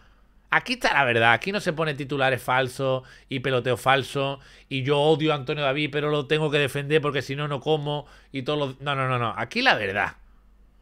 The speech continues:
Aquí la verdad, con dos cojones, ¿vale? Pero a ser los miembros, hombre. Financiar este proyecto de la verdad. Escúchame, Telecinco sabe que iba a perder.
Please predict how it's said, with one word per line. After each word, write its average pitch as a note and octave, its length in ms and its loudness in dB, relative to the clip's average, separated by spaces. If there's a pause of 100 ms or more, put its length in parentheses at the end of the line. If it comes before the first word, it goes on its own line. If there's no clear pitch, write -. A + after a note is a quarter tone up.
(280)
Aquí G#3+ 320 -8
la A#2 160 0
verdad, G2+ 300 2
con B2+ 220 -2
dos C3 180 0
cojones, D#2+ 460 -6
¿vale? A2+ 320 -2 (440)
Pero F2+ 140 -6
a - 20 -6
ser G2 160 -8
los G2 100 -6
miembros, B2 340 -6
hombre. B2+ 360 -4 (500)
Financiar G#2+ 540 -2
este C3+ 180 -4
proyecto C3+ 520 -2
de B2 80 -4
la A#2+ 100 0
verdad. C3+ 320 0 (320)
Escúchame, E3+ 720 0 (680)
Telecinco F#3 540 -2
sabe D3 460 0
que A2 100 -6
iba A#2+ 160 -2
a B2 60 -4
perder. A2 420 -4